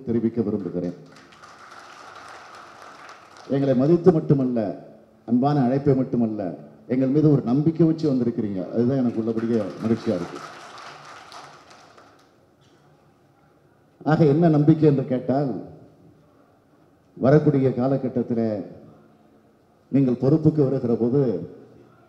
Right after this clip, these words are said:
தமிழ்நாட்டில் ஒரு ஆட்சி மாற்றத்தை ஏற்படுத்துகிற நேரத்தில் நிச்சயமாக இதையெல்லாம் எங்களுடைய பிரச்சனைகளை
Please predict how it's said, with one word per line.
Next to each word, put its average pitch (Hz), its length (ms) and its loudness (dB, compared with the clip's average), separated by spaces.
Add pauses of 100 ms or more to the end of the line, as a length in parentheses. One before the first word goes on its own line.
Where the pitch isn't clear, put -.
(920)
தமிழ்நாட்டில் 151 480 2
ஒரு 120 140 2
ஆட்சி 147 280 0
மாற்றத்தை 131 420 0
ஏற்படுத்துகிற 123 500 -2
நேரத்தில் 120 460 -2
நிச்சயமாக 117 500 -2 (1700)
இதையெல்லாம் 131 500 2 (1080)
எங்களுடைய 120 400 2
பிரச்சனைகளை 127 540 0